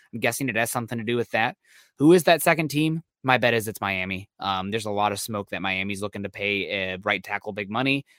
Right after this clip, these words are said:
Uh, I think that Collins is, that's the next team he's going to interview with.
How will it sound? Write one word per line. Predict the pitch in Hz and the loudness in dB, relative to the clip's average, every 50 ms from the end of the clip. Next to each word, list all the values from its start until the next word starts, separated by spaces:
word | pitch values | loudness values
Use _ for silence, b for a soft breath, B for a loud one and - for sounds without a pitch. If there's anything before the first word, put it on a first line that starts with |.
| b b - | b b -4
Uh, | - 104 98 98 101 85 | -2 0 2 2 0 -2
I | 82 107 - | -4 -6 -6
think | - 107 101 95 | -6 -8 -6 -6
that | 104 95 82 - | -6 -6 -6 -6
Collins | 104 104 98 95 98 98 92 | -6 -4 -4 -4 -4 -6 -8
is, | 98 95 92 - - - _ _ _ _ _ _ _ _ | -8 -8 -8 -8 -10 -10 _ _ _ _ _ _ _ _
that's | 87 85 135 127 - - | 0 2 2 2 2 0
the | 131 | -4
next | 113 107 - | -4 -4 -4
team | - 110 | -6 -6
he's | 107 101 104 | -6 -6 -6
going | 101 107 101 101 98 | -6 -6 -6 -4 -6
to | 104 | -6
interview | 85 87 101 101 95 98 98 92 | -6 -6 -6 -6 -6 -6 -4 -4
with. | 95 95 92 - | -4 -6 -6 -10